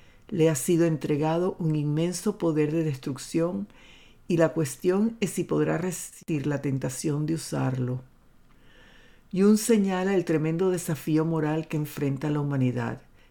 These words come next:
especialmente en lo que respecta a nuestra inconsciencia. Él comenta, "Lo único que realmente importa ahora es si el hombre puede ascender a un nivel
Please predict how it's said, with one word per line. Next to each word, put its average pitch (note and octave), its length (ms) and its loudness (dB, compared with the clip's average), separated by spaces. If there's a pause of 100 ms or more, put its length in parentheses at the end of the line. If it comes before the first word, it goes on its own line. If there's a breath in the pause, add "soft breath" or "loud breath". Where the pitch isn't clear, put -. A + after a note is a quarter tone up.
especialmente D#3+ 1200 -2
en D#3 140 0
lo D3 80 0
que D3 120 -2
respecta C#3 680 -2
a D#3+ 80 -4
nuestra C#3 320 -4
inconsciencia. B2+ 1040 -4 (1200 soft breath)
Él C#3 200 0
comenta, C3+ 680 -4 (680 soft breath)
"Lo D#3 160 6
único B3+ 320 6
que A#3+ 100 0
realmente E3+ 480 0
importa D#3+ 500 -2
ahora C3+ 480 0 (100)
es D3+ 120 0
si E3 220 0
el D3+ 100 4
hombre E3 260 2
puede E3+ 460 0
ascender D#3 760 -2
a - 80 -6
un D3 160 0
nivel D#3+ 540 -2